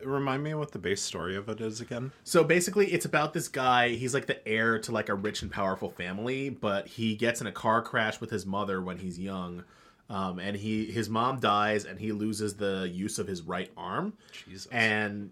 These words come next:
Speaker 2: you know, because of that, his father sends him away. Like, like, he's like, "You can't be my heir, like, with your, your, your deformity."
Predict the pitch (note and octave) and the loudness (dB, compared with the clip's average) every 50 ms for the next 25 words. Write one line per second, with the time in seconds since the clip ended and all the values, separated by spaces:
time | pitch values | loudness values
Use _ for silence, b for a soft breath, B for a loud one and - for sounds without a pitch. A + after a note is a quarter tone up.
0 | - C3 A#2+ B2 A#2+ A2 G2+ A#2+ A2+ - C3 B2+ A#2 B2 A2 G#2+ G#2+ G#2+ G#2+ A2 | -6 -2 0 0 2 2 2 2 0 2 2 2 2 2 2 2 2 2 2 2
1 | - - A2+ G2+ - - - G#2+ G2 G2 G2+ G2+ G2 F2+ - - F#2+ F#2+ G2+ - | 0 -2 -4 -4 -4 -4 -2 0 0 0 0 0 -2 -2 -2 -2 -2 -2 -2 -4
2 | A2 G#2+ G2 F2+ F2+ F#2 F#2 G2 G#2 A2 G#2+ G2 F#2 F#2 E2+ - F2 F#2+ G#2 G2 | -4 -4 -4 -2 -2 -2 0 0 2 2 0 0 -2 -6 -8 -10 -12 -10 -6 -6
3 | F#2 F2 - A2+ G2 G#2+ F#2+ F#2 G#2+ G#2+ G2+ - A#2+ G#2+ - A2+ A2 G#2+ G2 G2 | -6 -6 -4 -4 -2 -2 -2 -2 -2 -4 -2 -2 -2 -2 0 -2 -2 -2 -2 -4
4 | - - F2 F#2 F#2+ F#2 F#2 F#2 F2+ F2+ F#2 F#2 F#2 F2 - - G#2 F#2+ F2 - | -4 -6 -4 -2 0 0 0 0 -2 -4 -6 -6 -8 -8 -8 -8 -8 -8 -8 -8
5 | - G2+ F#2+ F2+ F2 F2 F#2+ - A#2 G#2 F#2+ F#2 F2+ E2+ F2+ F2 - - F#2+ F2+ | -6 -6 -4 -4 -4 -4 -8 -12 -12 -8 -6 -6 -6 -6 -10 -12 -8 -6 -4 -4
6 | E2 F#2 F2+ - G2+ F#2+ F#2+ F2+ F#2 F2+ F2+ F2 F2 E2+ - | -4 -6 -8 -6 -4 -4 -2 -2 -4 -4 -4 -6 -6 -8 -12